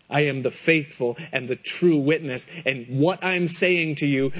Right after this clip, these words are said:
you can trust me. What I'm saying to you, you can believe that it's true,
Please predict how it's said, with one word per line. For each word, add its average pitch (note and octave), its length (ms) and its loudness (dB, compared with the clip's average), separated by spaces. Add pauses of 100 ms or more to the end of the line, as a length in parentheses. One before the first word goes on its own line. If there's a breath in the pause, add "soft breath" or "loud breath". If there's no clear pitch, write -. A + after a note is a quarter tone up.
you E3+ 180 6
can E3 220 0
trust - 500 0
me. G#2+ 260 -6 (840 loud breath)
What E3 160 4
I'm D#3+ 140 2
saying G3+ 400 4
to F3+ 100 4
you, E3 220 4 (100)
you F3 140 4
can E3+ 180 2
believe E3 540 4
that D#3 120 2
it's - 200 -2
true, D#3 360 4